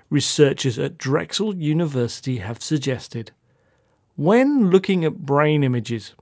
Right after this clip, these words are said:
they found that some people preparing to do a puzzle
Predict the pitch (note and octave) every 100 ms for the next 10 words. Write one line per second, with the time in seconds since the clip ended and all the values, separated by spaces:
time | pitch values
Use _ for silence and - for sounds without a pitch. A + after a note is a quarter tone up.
0 | _ - D3+ D#3 C#3+ C#3+ C#3 C3 - -
1 | F3 F3+ G3 G#3+ G3 G#3+ - - B2+ -
2 | A3+ C#4 B3 E3 D3+ D3+ D3+ D3+ C#3 -
3 | C4 F#3 C3 A#2+